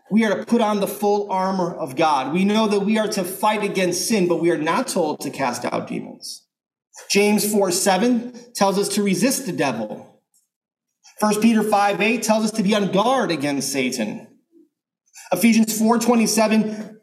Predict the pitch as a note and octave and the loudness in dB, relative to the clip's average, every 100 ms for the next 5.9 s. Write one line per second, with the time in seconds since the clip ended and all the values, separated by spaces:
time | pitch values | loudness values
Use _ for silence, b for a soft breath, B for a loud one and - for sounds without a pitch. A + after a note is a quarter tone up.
0 | _ - A3+ G#3+ G3 G3+ A3 G#3+ G3 - | _ 0 2 2 2 2 2 2 -2 -2
1 | - F3+ G3+ G#3+ G#3+ F3+ G#3+ - B3 C4 | 0 2 2 2 0 0 -4 0 0 0
2 | C#4 A#3 F#3 E3 C3 - - - _ _ | 0 0 0 -2 -4 -6 -8 -10 _ _
3 | _ _ - E3 - F#3+ E3+ B2+ C#3 B2+ | _ _ -10 -6 -4 0 0 0 -2 -4
4 | B2+ - - - D3+ D3+ D#3+ D#3 C#3+ D3+ | -6 -14 -16 -6 -2 0 0 0 0 0
5 | C#3 D#3 C3 B2 G#2+ G#2+ A2 - - | 0 0 0 0 -2 -4 -6 -10 -12